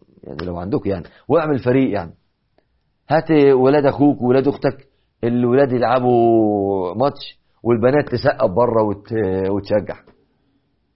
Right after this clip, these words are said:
العب يا عبد الرحمن، هات جون يا أحمد، آه، ممتاز يا، اعمل، مفيش مانع، إيه المانع؟ خد مكان بعيد كده، ملعب بعيد، وأجر لوحدك ولاعب. دي نية طيبة اسمها إيه؟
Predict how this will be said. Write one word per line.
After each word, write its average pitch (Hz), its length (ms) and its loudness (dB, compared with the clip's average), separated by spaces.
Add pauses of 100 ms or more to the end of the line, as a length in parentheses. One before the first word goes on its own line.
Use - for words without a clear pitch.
(180)
العب 143 280 2
يا 139 60 2
عبد 131 140 0
الرحمن، 127 220 -2
هات 147 300 2
جون 156 180 2
يا 160 80 2
أحمد، 143 340 -2 (260)
آه، 151 320 4
ممتاز 160 420 2
يا، 160 80 4
اعمل، 214 600 -2
مفيش 214 200 -6
مانع، 226 240 0
إيه 240 60 -2
المانع؟ 233 300 -2 (580)
خد - 160 0
مكان 160 380 0
بعيد 143 220 -2
كده، 143 220 0
ملعب 131 280 0
بعيد، 156 280 -2 (220)
وأجر 139 400 2
لوحدك 117 400 -2 (120)
ولاعب. 151 440 -2 (600)
دي 127 240 0
نية 196 300 0
طيبة 160 440 -2 (300)
اسمها 170 240 -2
إيه؟ 170 240 2